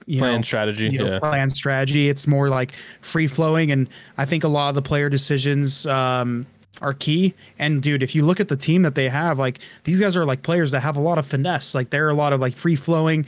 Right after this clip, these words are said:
Speaker 1: Um, they, they like to kind of just, like, they, they, they, they go rogue. Like, they're the, those type of players. And, and if a, if a player like, or, or if a coach like Ray is, like, trying to, like, get these guys to play with a lot of structure,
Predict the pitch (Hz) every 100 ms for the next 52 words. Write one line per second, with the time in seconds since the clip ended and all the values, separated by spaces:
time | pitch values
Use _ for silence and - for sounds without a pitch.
0 | - - - 143 139 131 127 165 156 139
1 | 151 135 143 147 139 151 139 151 139 139
2 | 135 147 131 - - - _ _ _ -
3 | 151 135 147 165 156 147 165 175 214 214
4 | 240 233 139 127 135 151 135 151 160 151
5 | 156 180 156 180 - 180 180 143 196 196
6 | 143 131 123 - - - - 165 160 170
7 | 143 139 208 208 165 135 - 151 - 156
8 | 143 135 190 202 160 135 135 190 170 131
9 | 127 123 156 151 143 135 123 147 147 135
10 | 147 143 131 131 147 139 131 127 123 -
11 | 185 196 160 143